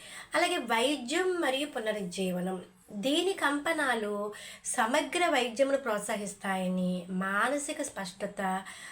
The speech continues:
మరియు శారీరక శక్తిని పెంచుతాయని నమ్ముతారు. ఆధ్యాత్మిక విముక్తి, ఈ మంత్రం జనన మరణ చక్రం నుండి విముక్తిని కోరుతుంది. ఆత్మ మోక్షం అంటే మోక్షం పొందడానికి సహాయపడుతుంది. శాంతి మరియు సానుకూలత,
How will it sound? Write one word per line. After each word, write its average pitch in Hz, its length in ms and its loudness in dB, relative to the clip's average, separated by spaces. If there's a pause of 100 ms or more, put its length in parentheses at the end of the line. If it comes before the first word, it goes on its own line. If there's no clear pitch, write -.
(140)
మరియు 294 340 2
శారీరక 302 720 2
శక్తిని 277 300 -4
పెంచుతాయని 202 680 -2
నమ్ముతారు. 185 580 -6 (460)
ఆధ్యాత్మిక 320 760 2
విముక్తి, 190 560 -4 (100)
ఈ 330 180 2
మంత్రం 311 440 0 (100)
జనన 233 400 2
మరణ 311 280 0
చక్రం 254 520 -2
నుండి 190 480 -2 (360)
విముక్తిని 277 520 -2
కోరుతుంది. 180 680 -2 (140)
ఆత్మ 302 360 4
మోక్షం 226 520 0 (120)
అంటే 262 240 -2
మోక్షం 285 640 0
పొందడానికి 208 920 -2 (400)
సహాయపడుతుంది. 185 1120 0 (380)
శాంతి 349 680 4
మరియు 311 320 0
సానుకూలత, 208 720 -4